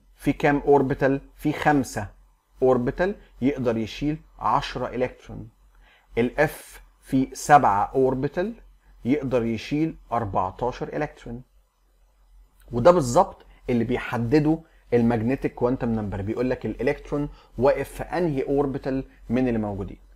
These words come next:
يبقى اول حاجه بيعملها الماجنتيك كوانتم نمبر طبعا بياخد الرمز ام ال، وهنعرف ليه دلوقتي هو مربوط بالال، لانه بيديترماين number of orbitals in each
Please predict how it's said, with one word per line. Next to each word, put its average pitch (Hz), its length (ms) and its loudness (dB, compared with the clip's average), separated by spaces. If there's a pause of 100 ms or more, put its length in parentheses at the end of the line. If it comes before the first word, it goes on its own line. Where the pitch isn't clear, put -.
(280)
يبقى 98 200 -2
اول 165 220 6
حاجه 151 240 2
بيعملها 113 460 -2
الماجنتيك 107 520 -6
كوانتم 127 360 -4
نمبر 151 260 -4
طبعا 107 340 -2
بياخد 113 340 -2
الرمز 113 480 -4
ام 117 200 0
ال، 160 300 -2 (840)
وهنعرف 117 460 -2
ليه 120 80 2
دلوقتي 113 400 -2
هو 110 180 0
مربوط 107 340 -2
بالال، 117 460 -4 (560)
لانه 117 220 0
بيديترماين 123 880 0
number 123 60 2
of - 160 -6
orbitals 123 580 -2
in 104 280 -8
each 135 240 -6